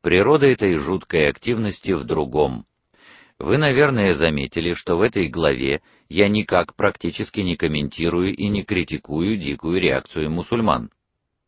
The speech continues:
Время для логики, критики и смыслового разбора полетов настанет чуть позже,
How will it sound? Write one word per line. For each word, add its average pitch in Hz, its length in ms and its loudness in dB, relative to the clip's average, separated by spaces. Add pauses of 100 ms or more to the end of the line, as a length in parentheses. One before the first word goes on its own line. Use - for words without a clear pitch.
(100)
Время 120 460 2
для 98 180 4
логики, 92 680 0
критики 85 600 -4
и 92 260 -4
смыслового 82 680 0
разбора 71 420 0
полетов 73 540 -2
настанет 82 520 -2
чуть 113 200 -6
позже, 64 500 0